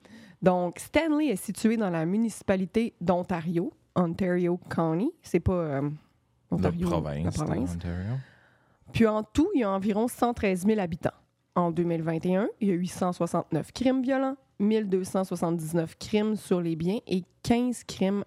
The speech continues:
Speaker 1: avec arme à feu. Adam Chase n'avait rien du garçon populaire et extraverti. Né en octobre mille neuf cent quatre-vingts, quatre-vingts, à Gorham, Gorham, Gorham, dans l'État de New York, il était plutôt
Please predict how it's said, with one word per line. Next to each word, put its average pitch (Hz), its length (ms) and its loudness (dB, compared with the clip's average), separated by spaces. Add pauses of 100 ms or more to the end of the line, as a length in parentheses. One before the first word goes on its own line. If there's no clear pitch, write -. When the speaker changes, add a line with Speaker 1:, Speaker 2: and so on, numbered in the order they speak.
Speaker 1:
avec 185 460 -2
arme 175 200 0
à 151 80 -4
feu. - 180 -12 (800)
Adam 320 420 2
Chase - 540 -6 (180)
n'avait 180 240 0
rien 190 240 0
du 220 120 -2
garçon 190 360 0
populaire 170 520 0
et 165 100 -2
extraverti. - 640 -4 (1040)
Né 254 220 4
en 196 180 0
octobre 247 580 0
mille 202 240 2
neuf 185 160 0
cent - 160 -2
quatre-vingts, 160 400 -2 (560)
quatre-vingts, 165 380 0 (320)
à 185 160 2
Gorham, 226 540 2 (200)
Gorham, 269 380 2 (260)
Gorham, 214 480 0 (460)
dans 175 140 2
l'État 170 260 0
de 165 80 2
New 175 160 -2
York, 262 380 -4 (480)
il 220 100 4
était 277 160 0
plutôt - 340 2